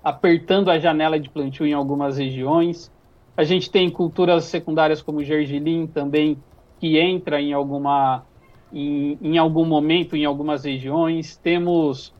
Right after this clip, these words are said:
é, o trigo, que fica mais pra região sul. Então, você tem um mix aí de alternativas, né, que o agricultor pode tá de olho, sim, né, aquele que ainda não decidiu fazer o plantio da sua, do seu milho segunda safra agora no curto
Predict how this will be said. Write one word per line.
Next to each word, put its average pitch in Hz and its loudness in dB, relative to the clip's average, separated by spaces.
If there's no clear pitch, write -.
é, 139 2
o 175 -2
trigo, 196 0
que - -16
fica 165 -6
mais 165 0
pra 156 -2
região 139 -4
sul. 175 0
Então, 170 -2
você 185 -4
tem 208 -2
um 208 -2
mix 180 -4
aí 160 2
de 156 -2
alternativas, 170 -2
né, 135 -8
que - -2
o 165 6
agricultor 196 2
pode 202 0
tá 214 2
de 190 -2
olho, 196 2
sim, 180 -8
né, 160 -2
aquele 175 -2
que 180 -2
ainda 175 2
não 175 0
decidiu 165 -4
fazer 170 4
o 170 0
plantio 170 -2
da 160 -2
sua, 165 -4
do 147 -6
seu 170 -2
milho 160 -2
segunda 170 -2
safra 151 -4
agora 147 -2
no 156 -6
curto 156 -12